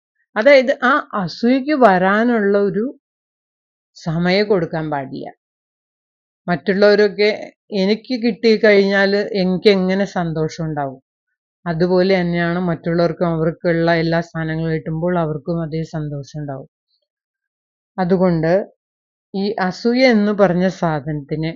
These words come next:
എപ്പോഴും ദൂരെ വയ്ക്കാൻ ട്രൈ ചെയ്യുക. അസൂയ മനസ്സിൽ വയ്ക്കുക എന്ന് പറഞ്ഞാൽ നമ്മളൊരു രോഗത്തിനെ വിളിച്ചു വരുത്തുന്ന പോലെയാണ്.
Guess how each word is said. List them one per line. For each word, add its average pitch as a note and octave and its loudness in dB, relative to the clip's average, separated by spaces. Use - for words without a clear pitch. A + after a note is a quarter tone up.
എപ്പോഴും G3 2
ദൂരെ E3 2
വയ്ക്കാൻ D#3+ -2
ട്രൈ D#3+ -6
ചെയ്യുക. C#3+ -6
അസൂയ F3+ 0
മനസ്സിൽ F3 0
വയ്ക്കുക F#3 2
എന്ന് F3+ 2
പറഞ്ഞാൽ F3 0
നമ്മളൊരു E3 -2
രോഗത്തിനെ E3+ 0
വിളിച്ചു F#3 -4
വരുത്തുന്ന D#3 -6
പോലെയാണ്. C#3 -6